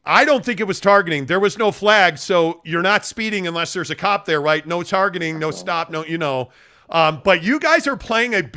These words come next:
a better physical brand of football. And one of the things that I, I, I have said about you, and I thought it was really on display in the Oregon game,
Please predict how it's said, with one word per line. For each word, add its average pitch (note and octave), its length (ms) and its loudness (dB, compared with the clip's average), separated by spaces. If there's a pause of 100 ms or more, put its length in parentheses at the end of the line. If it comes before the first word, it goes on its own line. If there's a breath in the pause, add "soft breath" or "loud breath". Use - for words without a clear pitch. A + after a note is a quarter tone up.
(200)
a F3 140 2
better G3 420 2
physical G#3 460 0
brand F#3+ 300 0
of E3+ 80 -8
football. F#3+ 480 0
And F#3 180 -4
one G#3+ 160 -6
of C4+ 100 -4
the A#3 80 -2
things A3 260 -8
that F3 100 -4
I, F3 300 0
I, E3+ 340 -4 (160)
I E3 260 -2 (100)
have D#3+ 160 -2
said G#3 220 -4
about F3 300 -4
you, G3 140 -6
and E3 80 -4
I D3 60 -4
thought F#3+ 240 -4
it G#3+ 80 -8
was D3 140 -12
really F#3 240 -4
on E3+ 120 -4
display D#3 340 -10
in D3 60 -8
the C#3+ 100 -8
Oregon C3+ 320 -8
game, F2 260 -12